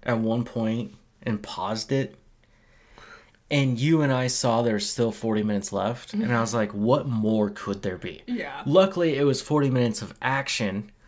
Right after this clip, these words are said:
Speaker 1: but most of that action is just them on a set
Speaker 2: Mm-hmm.
Speaker 1: or green screen. You do see Tom's big stunt where he jumps off a cliff.
Speaker 2: Yep.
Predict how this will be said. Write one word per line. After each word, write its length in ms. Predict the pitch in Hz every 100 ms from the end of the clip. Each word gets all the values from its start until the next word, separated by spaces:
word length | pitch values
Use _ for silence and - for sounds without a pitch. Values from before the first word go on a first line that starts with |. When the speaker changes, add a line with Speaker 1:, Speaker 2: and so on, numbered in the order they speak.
| - - - - - -
Speaker 1:
but 80 | 151
most 280 | 165 165
of 80 | 170
that 100 | 147
action 460 | 131 131 143 156 127
is 300 | 110 117 -
just 440 | 127 123 - - 127 107
them 220 | 117 131
on 120 | 123
a 100 | 107
set 560 | - - 117 120 165 - - _ _ _
Speaker 2:
Mm-hmm. 580 | 220 214 196 175 160 165
Speaker 1:
or 320 | 139 127 117 107 - - -
green 240 | 135 165
screen. 300 | 160 - 92 - - _ - - - - - 131
You 140 | 165 165
do 240 | 185 220
see 320 | 220 - 175
Tom's 480 | 160 - 143 139 120
big 300 | 107 117 117
stunt 360 | - - 113 98
where 120 | 104
he 240 | 107 104 -
jumps 340 | - 113 107
off 360 | 107 98 - - -
a 220 | 107 95
cliff. 520 | - 117 98 - - -
Speaker 2:
Yep. 160 | 233